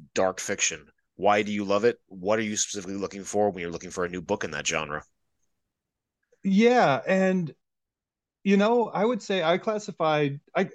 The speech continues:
Speaker 2: you know, I would classify something like, um, you know, as literary as, um, oh, it was on the tip of my tongue. It was the, uh,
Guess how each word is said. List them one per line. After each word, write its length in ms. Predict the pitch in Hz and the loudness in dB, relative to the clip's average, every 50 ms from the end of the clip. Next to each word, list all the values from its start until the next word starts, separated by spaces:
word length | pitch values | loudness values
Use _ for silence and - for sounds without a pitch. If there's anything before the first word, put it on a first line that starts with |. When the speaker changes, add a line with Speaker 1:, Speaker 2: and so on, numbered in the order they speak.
| _ - | _ -6
Speaker 2:
you 100 | - 180 | -2 0
know, 100 | 175 170 | 2 4
I 100 | 160 190 | 4 4
would 140 | 226 240 - | 4 2 2
classify 320 | 220 214 208 - - 175 | -2 -4 -2 -2 -4 -4
something 360 | 160 - 170 156 151 156 160 147 | -2 -2 -2 -2 -2 -2 -2 -2
like, 420 | 143 135 127 131 131 131 127 - 147 | 0 0 0 0 0 -2 -2 -2 -2
um, 520 | 127 123 123 123 123 123 120 117 110 - _ _ _ _ _ _ _ _ _ _ | -2 0 -2 -2 -2 -2 -4 -6 -8 -10 _ _ _ _ _ _ _ _ _ _
you 100 | - 175 170 | 2 4 4
know, 140 | 160 156 151 | 6 4 4
as 400 | - 156 156 165 170 175 151 135 | 4 2 4 4 4 2 2 0
literary 840 | 135 143 151 156 156 151 156 147 147 147 147 143 139 139 139 131 | 0 0 2 2 2 2 2 2 2 2 2 2 2 0 -2 -4
as, 560 | 127 127 131 127 127 127 127 131 127 117 - | -4 -6 -4 -4 -2 -2 -2 -4 -4 -8 -10
um, 720 | - 123 131 123 123 123 120 120 120 120 117 113 113 113 _ _ - _ - | -8 -4 -2 0 2 2 2 2 2 2 0 0 -4 -6 _ _ -20 _ -4
oh, 400 | - 147 147 143 139 131 123 - - _ - | 0 2 2 2 2 0 -2 -6 -10 _ -4
it 80 | 143 | -2
was 220 | 139 135 147 151 143 | 2 2 2 2 2
on 60 | 147 | 2
the 60 | 139 131 | 0 0
tip 180 | - 151 135 | -2 -4 -4
of 80 | 135 131 | -2 -2
my 220 | 131 127 123 120 117 | 0 0 0 -2 -2
tongue. 400 | 120 - 135 127 123 123 127 127 | -4 -4 -2 0 0 0 -2 -4
It 160 | 117 127 127 | -4 -4 -2
was 240 | 135 131 120 117 120 | -2 -2 -4 -4 -2
the, 600 | 139 127 123 120 120 120 117 117 113 113 113 - _ _ _ _ _ _ _ _ _ _ _ _ _ _ _ _ - | -2 0 0 0 -2 -2 -2 -4 -4 -6 -8 -10 _ _ _ _ _ _ _ _ _ _ _ _ _ _ _ _ -6
uh, 280 | 127 123 120 120 120 | -4 -2 0 0 0